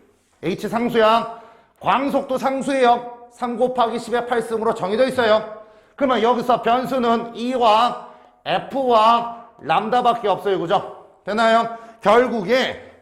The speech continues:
빛 에너지는 뭐와 비례되더라? 진동수하고 비례되는 거야.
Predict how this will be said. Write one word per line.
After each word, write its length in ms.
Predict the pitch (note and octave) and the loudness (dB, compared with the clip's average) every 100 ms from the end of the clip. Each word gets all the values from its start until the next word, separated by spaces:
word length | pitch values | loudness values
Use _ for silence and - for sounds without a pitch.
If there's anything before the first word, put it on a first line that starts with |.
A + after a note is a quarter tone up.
| _ | _
빛 360 | A#3 C#4 - - | -4 -4 -6 -8
에너지는 1160 | D#3+ F#3+ A3+ C4 C4 B3+ G3 G#3+ G#3+ C4 - B2 | -2 0 2 2 4 2 -2 -2 2 0 0 -2
뭐와 560 | D3 F3 G3+ A3+ A#3 | 2 2 2 4 2
비례되더라? 920 | A3+ A3 A3 G#3 F#3+ F3+ F#3 A3 - - - _ _ | 2 -2 -2 -2 0 2 4 2 -2 -14 -20 _ _
진동수하고 640 | D3 D#3 G3+ F#3+ F#3+ E3+ | -10 -6 -6 -2 -4 -2
비례되는 440 | D3+ B2 G#2+ F#2+ | -6 -6 -8 -10
거야. 120 | F2 | -16